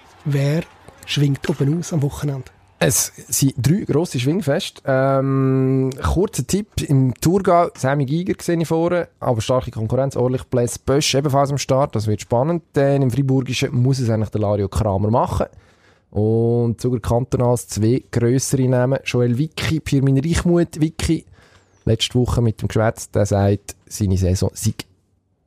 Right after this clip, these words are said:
Speaker 2: ganz klar auf Sesaf ausgerichtet, sprich...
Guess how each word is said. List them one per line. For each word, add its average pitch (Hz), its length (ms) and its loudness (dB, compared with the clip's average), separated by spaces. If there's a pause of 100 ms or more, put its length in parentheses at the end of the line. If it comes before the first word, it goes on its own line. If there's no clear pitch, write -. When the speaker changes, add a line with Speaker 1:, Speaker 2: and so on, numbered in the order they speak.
(160)
Speaker 2:
ganz 156 240 0
klar 131 180 4
auf 123 80 0
Sesaf 127 340 0
ausgerichtet, - 920 -2
sprich... 127 440 -2